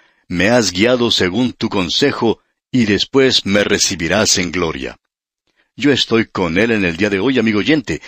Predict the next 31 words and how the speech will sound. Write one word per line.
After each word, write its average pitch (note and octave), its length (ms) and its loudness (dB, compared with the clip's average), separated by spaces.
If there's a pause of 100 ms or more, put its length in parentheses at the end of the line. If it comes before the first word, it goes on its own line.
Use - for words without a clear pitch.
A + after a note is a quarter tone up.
(100)
y B2+ 120 2
puedo E3+ 260 4
decir C3 300 2
junto B2+ 360 -2
con A2 120 2
el F#2 80 2
apóstol F#2+ 480 -2
Pablo G#2+ 340 0
en F#2 60 -2
su E2+ 220 -4
carta G2+ 360 -2
a F#2 40 0
los E2+ 160 -4
Filipenses, A#2+ 880 -2
capítulo F2 540 -4
uno, G2+ 260 0
versículo F2 540 -2
seis, A2 420 0 (540)
"Estando D3 500 0
persuadido A#2+ 600 0
de G2 220 2
esto, - 360 -4 (220)
que G#2 160 2
el G2 120 -2
que G2 140 -2
comenzó F2 500 0
en F#3 160 0
vosotros A#2+ 640 0
la F2 60 0
buena F#2 300 0
obra, C3 400 2